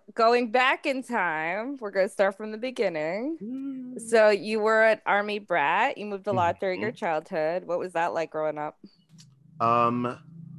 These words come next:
Speaker 2: it was okay. I, um, I was born in North Carolina, and, um,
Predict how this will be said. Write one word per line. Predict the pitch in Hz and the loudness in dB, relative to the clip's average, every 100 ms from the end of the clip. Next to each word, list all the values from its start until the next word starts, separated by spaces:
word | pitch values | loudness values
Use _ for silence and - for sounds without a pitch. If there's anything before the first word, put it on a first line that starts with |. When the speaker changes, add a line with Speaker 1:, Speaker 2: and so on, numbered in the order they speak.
| - | -6
Speaker 2:
it | 139 | -2
was | 254 320 | -2 -4
okay. | - 120 101 101 | -4 -2 2 2
I, | 101 104 101 98 98 | 2 2 2 2 2
um, | 98 101 104 - _ _ | 0 -6 -10 -16 _ _
I | 110 | -4
was | 110 107 - | -2 -4 -8
born | - 110 110 110 113 | -8 0 2 2 0
in | 123 113 | -2 -2
North | 101 - | -4 -4
Carolina, | - 131 135 95 92 95 98 127 156 _ _ _ _ _ _ _ | -6 -6 -2 -2 -2 -2 -2 -4 -10 _ _ _ _ _ _ _
and, | 104 98 95 92 | -2 -2 -2 0
um, | 92 87 87 87 90 | 0 2 0 -2 -8